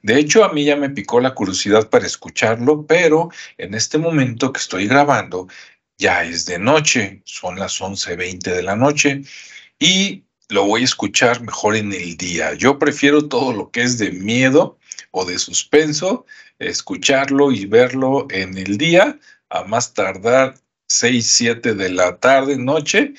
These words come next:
porque si no, luego se queda el subconsciente, ¿no? Y ¿pa' qué quieres? ¿Pa' qué dormir feo? Si mañana tengo que trabajar. Muy bien. El tercer lugar es para La Cotorrisa.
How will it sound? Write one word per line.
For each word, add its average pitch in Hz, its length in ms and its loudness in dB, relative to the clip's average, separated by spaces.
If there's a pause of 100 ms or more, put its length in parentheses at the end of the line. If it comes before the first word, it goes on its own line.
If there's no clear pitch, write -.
(280)
porque - 320 -10
si 110 160 -2
no, 151 300 2
luego 120 560 2
se - 180 -6
queda 117 200 0
el 127 100 2
subconsciente, 107 1040 -2
¿no? 127 220 2
Y 110 120 2
¿pa' - 180 -6
qué 95 140 -10
quieres? 123 400 0
¿Pa' - 160 -16
qué 92 140 -2
dormir 110 400 4
feo? 147 340 4 (300)
Si - 180 -10
mañana 95 460 -2
tengo 90 320 -4
que 92 100 2
trabajar. - 540 -4 (320)
Muy 143 240 4
bien. 90 280 -6 (1400)
El 113 140 0
tercer 135 320 2
lugar 165 540 4
es 127 220 -4
para 147 640 0
La 98 320 -2
Cotorrisa. 92 1000 -2